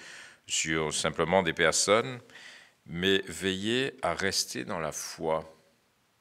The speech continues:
et à garder la foi, protéger la foi de ceux que le Seigneur leur a confiés. Je sais qu'après mon départ, des loups redoutables s'introduiront chez vous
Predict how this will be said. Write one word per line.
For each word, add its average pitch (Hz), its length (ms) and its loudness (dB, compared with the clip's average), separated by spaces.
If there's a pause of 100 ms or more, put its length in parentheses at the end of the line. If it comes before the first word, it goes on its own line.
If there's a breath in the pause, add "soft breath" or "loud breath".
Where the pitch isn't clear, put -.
(640 loud breath)
et 87 100 2
à 87 80 8
garder 95 580 4
la 92 140 2
foi, 120 640 0 (560)
protéger 98 720 -2
la 85 160 0
foi 98 460 0
de 76 180 -8
ceux 98 540 -2 (100)
que 76 400 -6 (300)
le 73 140 -8
Seigneur 85 800 -4 (280)
leur 69 200 -8
a 71 60 -6
confiés. 69 640 -10 (1700 loud breath)
Je - 160 0
sais 127 260 8
qu'après 113 360 6
mon 101 160 4
départ, 110 500 4
des 98 140 0
loups 95 180 0
redoutables 110 680 4
s'introduiront 95 840 2
chez 82 220 -2
vous 104 360 -6